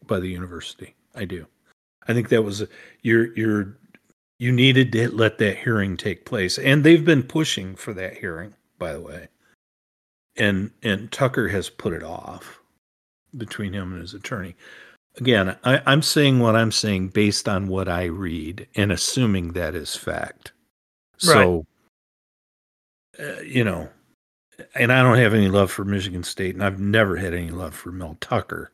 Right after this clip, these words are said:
Speaker 1: but I'm trying to, you know, keep my head straight about that.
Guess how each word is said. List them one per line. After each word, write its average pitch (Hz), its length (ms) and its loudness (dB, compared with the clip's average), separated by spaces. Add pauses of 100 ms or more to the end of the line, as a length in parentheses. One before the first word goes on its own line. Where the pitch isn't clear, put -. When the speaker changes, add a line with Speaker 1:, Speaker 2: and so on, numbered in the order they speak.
(540)
Speaker 1:
but 104 120 4
I'm 101 100 2
trying 110 460 -2
to, 90 400 -8 (120)
you 98 140 -8
know, 85 300 -10 (760)
keep 123 220 -4
my 110 120 -4
head 101 280 -6
straight 90 360 -6
about 87 340 -12
that. 87 440 -8